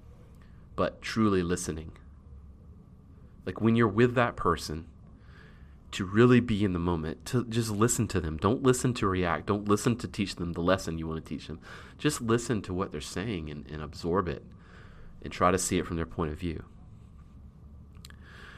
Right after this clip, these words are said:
Uh, then let go of your expectations, um, <laughs> you know, predictions and, and, um,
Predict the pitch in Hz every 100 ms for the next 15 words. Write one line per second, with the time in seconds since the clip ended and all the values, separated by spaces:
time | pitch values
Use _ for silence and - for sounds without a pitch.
0 | - - - 87 90 101 87 85 101 101
1 | 95 98 90 82 - - 123 117 117 107
2 | 104 - - - - - - 80 76 -
3 | - - - - - 139 - 85 76 -
4 | - - - - - - - 101 120 110
5 | - 107 98 95 92 78 78 - 76 76
6 | 71 73 - - - - - - - 78
7 | 80